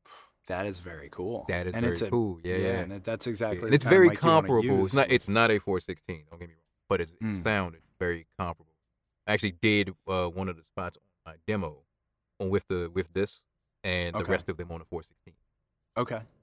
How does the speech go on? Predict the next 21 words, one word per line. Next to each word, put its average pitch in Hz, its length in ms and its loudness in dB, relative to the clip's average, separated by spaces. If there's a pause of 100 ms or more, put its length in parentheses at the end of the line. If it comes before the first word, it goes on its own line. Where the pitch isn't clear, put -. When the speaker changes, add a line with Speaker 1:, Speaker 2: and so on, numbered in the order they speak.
(120)
Speaker 2:
'Cause 90 80 -2
we 92 60 0
Speaker 1:
Yeah. 92 60 2
Speaker 2:
had 87 80 0
to 85 60 -4
redo 87 300 -2
one 82 160 -8
spot. - 320 -8 (480)
Um, 90 320 0 (100)
and 107 100 0
the 104 100 6
other 107 120 4
one 101 120 2
that 95 100 0
I 92 60 2
use, 90 180 -2
I 92 80 0
just 101 280 0
bought 104 180 0 (100)
the, 90 240 -6
uh, 87 220 -6